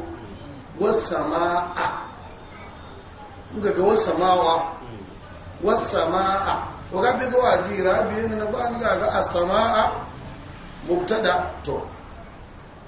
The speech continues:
Mubtada kan dun ka gude na ju nasaba na ga yi marfu.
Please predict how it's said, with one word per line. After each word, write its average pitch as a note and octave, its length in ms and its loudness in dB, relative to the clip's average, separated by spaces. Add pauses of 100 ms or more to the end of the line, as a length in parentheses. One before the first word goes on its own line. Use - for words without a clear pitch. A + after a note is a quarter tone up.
(520)
Mubtada F#3 480 4
kan G#3+ 260 4
dun G#3 260 0
ka G3 140 2
gude F#3+ 380 -2
na E3 200 0
ju E3 140 -2
nasaba F3+ 400 -2
na D3 200 -4
ga D#3+ 160 2
yi D3+ 140 0
marfu. - 300 -6